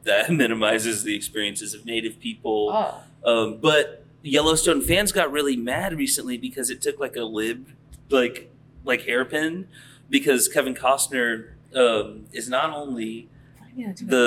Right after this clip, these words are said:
Speaker 2: lib
Speaker 1: top
Speaker 2: hairpin.
Speaker 1: cop of all cattle ranchers and the governor of Montana,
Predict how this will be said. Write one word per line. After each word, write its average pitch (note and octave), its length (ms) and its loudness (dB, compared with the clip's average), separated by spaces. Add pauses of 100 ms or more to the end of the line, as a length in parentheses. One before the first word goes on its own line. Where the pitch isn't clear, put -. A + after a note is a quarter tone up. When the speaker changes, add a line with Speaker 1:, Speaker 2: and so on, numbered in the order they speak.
(140)
Speaker 2:
lib G#2 80 2
Speaker 1:
top C3+ 360 2
Speaker 2:
hairpin. - 120 -6
Speaker 1:
cop C3+ 300 4
of A#2+ 100 -4
all B2+ 320 4
cattle B2 400 0
ranchers G#2+ 480 -6
and A#2+ 240 2
the B2+ 60 -4
governor A#2 300 -4
of A2 60 -8
Montana, A2+ 640 -6